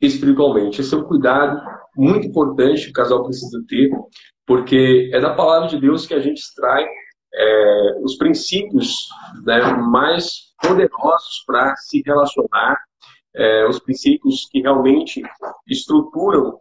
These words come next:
que são realmente base pra construir um casamento de sucesso, estão na palavra de Deus. Então, é, vale a pena o casal se dedicar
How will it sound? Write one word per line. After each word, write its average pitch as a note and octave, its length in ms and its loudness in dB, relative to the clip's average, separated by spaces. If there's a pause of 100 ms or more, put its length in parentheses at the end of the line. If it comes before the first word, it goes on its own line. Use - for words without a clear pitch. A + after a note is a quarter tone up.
(220)
que C3 80 -10
são C#3 240 0
realmente C#3+ 420 2
base B2 640 -2
pra A#2+ 260 -2
construir C3+ 340 0
um C3 40 -6
casamento B2 360 -4
de B2 60 -8
sucesso, - 640 -6
estão F#3+ 220 -2
na F#3+ 100 2
palavra A2 340 0
de A2 120 -10
Deus. F#2+ 240 -4 (800)
Então, A2+ 520 0 (400)
é, G#2+ 520 2
vale C3+ 220 0
a - 120 -2
pena B2+ 240 2
o A#2 80 -4
casal A#2 640 0
se - 180 -20
dedicar B2 580 0